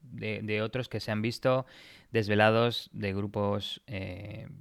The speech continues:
similares. No es uno, no es un, una metodología muy sofisticada y se puede replicar y se puede intentar prevenir.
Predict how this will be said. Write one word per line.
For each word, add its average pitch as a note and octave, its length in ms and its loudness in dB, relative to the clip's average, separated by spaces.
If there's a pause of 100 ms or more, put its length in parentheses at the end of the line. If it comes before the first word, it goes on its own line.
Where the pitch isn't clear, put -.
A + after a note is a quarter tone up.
similares. G#2 720 0
No B2 340 2
es B2 360 0
uno, A#2 480 0
no A2+ 120 -2
es - 140 -8
un, A#2 180 -4
una G#2 440 -2
metodología G2+ 480 -2
muy G#2 100 -2
sofisticada D#3 720 0
y C#3 300 -4 (160)
se - 140 -8
puede G#2+ 200 0
replicar A2+ 520 0
y - 80 -8
se - 100 -8
puede G#2 340 -2
intentar G#2 440 -6
prevenir. A#2 400 -2